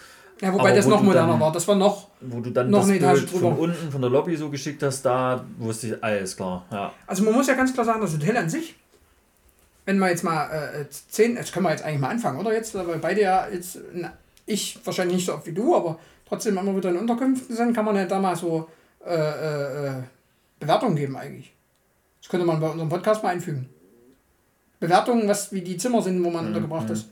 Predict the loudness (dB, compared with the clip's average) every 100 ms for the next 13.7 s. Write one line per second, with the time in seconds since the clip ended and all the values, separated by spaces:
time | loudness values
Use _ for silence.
0 | -16 -14 -4 -4 -2 -4 -4 -6 -6 -6
1 | -4 -4 -4 -4 -6 -6 -12 -10 -10 -10
2 | -10 -10 -8 -10 -14 _ 2 2 0 -18
3 | _ -20 -4 4 4 4 0 2 2 2
4 | 2 2 -2 -10 -12 -8 -8 -6 -4 0
5 | 0 0 -2 0 0 -2 -4 -4 -6 -6
6 | -20 _ _ _ _ -12 -6 -2 -2 -2
7 | -4 -2 -2 -2 -4 -4 -4 -2 -2 -2
8 | -6 -2 -2 -2 -2 -2 0 -2 -2 -4
9 | -4 -2 0 0 -2 -2 -4 -4 -10 -20
10 | _ -2 -2 -2 0 2 2 0 -2 -2
11 | -4 -10 -2 0 0 -2 -2 0 2 2
12 | -2 -4 -2 0 -2 -2 -2 0 0 -8
13 | _ -4 -4 -4 -4 -6